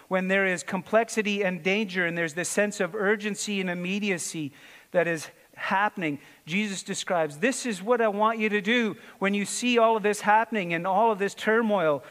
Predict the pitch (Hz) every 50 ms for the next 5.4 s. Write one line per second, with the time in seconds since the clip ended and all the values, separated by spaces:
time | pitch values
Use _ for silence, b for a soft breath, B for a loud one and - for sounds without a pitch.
0 | B B B 214 196 - - 220 202 175 180 196 220 214 - 214 180 160 180 196
1 | 190 - - - 202 202 190 180 180 180 170 156 175 180 180 180 180 185 214 233
2 | 254 269 277 226 240 233 233 220 - - - 202 208 214 185 175 175 196 185 151
3 | 165 208 233 254 247 - 262 - - 233 226 226 220 226 - 170 151 156 156 151
4 | - B B B B B B - - - - 214 214 240 247 240 233 233 208 190
5 | 127 - - - - - -